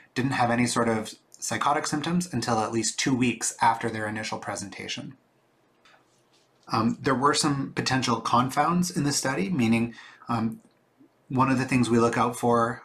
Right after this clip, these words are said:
are other medications that could be associated with, uh, psychosis. Seventy percent of these patients were prescribed corticosteroids, and we do know that those can have psychosis as a side effect,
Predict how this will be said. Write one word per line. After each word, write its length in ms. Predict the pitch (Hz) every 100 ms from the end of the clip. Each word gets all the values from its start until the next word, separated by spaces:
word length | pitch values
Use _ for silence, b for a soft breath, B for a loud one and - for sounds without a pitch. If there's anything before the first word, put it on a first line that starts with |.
| -
are 320 | 120 110 110
other 180 | 131 127
medications 600 | 117 113 113 120 120 117
that 100 | 117
could 160 | - 107
be 260 | 104 101 -
associated 840 | 117 117 107 - 117 117 135 123 -
with, 560 | 113 110 110 - - - -
uh, 160 | 104
psychosis. 720 | - 113 113 135 156 190 - - B B B B B
Seventy 580 | - - 131 139 127 135
percent 600 | 123 120 - 123 170 - -
of 160 | 120 110
these 280 | 110 107 107
patients 600 | 117 110 113 113 - -
were 80 | 120
prescribed 560 | 117 117 - 107 104 -
corticosteroids, 920 | 120 117 113 - 170 170 160 156 -
and 80 | 127
we 120 | 120
do 140 | 135
know 160 | 131 127
that 160 | 113 110
those 260 | 113 113
can 160 | - 120
have 200 | 117 113
psychosis 560 | 117 107 113 110 113 -
as 340 | 113 107 -
a 60 | 110
side 260 | - 120
effect, 360 | 147 185 190